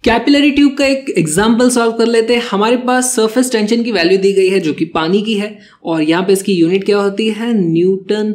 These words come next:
per meter। यूनिट्स का हमेशा ध्यान रखना है। इसका ए यानी ट्यूब का रेडियस हमें दिया गया है पॉइंट फ़ाइव मिलीमीटर और हमें theta दिया गया है, theta की वैल्यू है ज़ीरो डिग्री।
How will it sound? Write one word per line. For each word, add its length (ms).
per 200
meter। 320
यूनिट्स 340
का 120
हमेशा 300
ध्यान 220
रखना 200
है। 180
इसका 480
ए 60
यानी 400
ट्यूब 440
का 60
रेडियस 360
हमें 180
दिया 200
गया 140
है 80
पॉइंट 420
फ़ाइव 280
मिलीमीटर 560
और 160
हमें 220
theta 340
दिया 200
गया 160
है, 320
theta 240
की 80
वैल्यू 240
है 80
ज़ीरो 340
डिग्री। 300